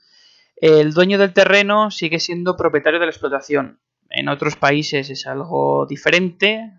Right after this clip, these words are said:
porque normalmente es el Estado, se mete por medio y reclama sus derechos sobre esos minerales de, de bien común.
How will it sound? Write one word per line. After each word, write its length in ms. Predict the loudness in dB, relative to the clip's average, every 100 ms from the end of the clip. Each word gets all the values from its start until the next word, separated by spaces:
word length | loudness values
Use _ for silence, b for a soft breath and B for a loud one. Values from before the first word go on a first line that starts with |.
| _
porque 220 | -18 -18 -18
normalmente 400 | -14 -10 -10 -10
es 100 | -12
el 80 |
Estado, 420 | -14 -4 0 0 -2
se 140 | -8
mete 220 | -16 -16
por 200 | -12 -8
medio 400 | -2 0 2 2
y 20 |
reclama 360 | 0 0 -4 -8
sus 160 | -12 -10
derechos 360 | -8 -10 -12
sobre 240 | -20 -18 -14
esos 640 | -12 -10 -12 -14 _ _ _
minerales 640 | -16 -6 0 2 2 -2
de, 340 | -6 -12 -12 -16
de 100 | -16
bien 240 | -12 -10
común. 500 | -6 -2 -2 -2 -8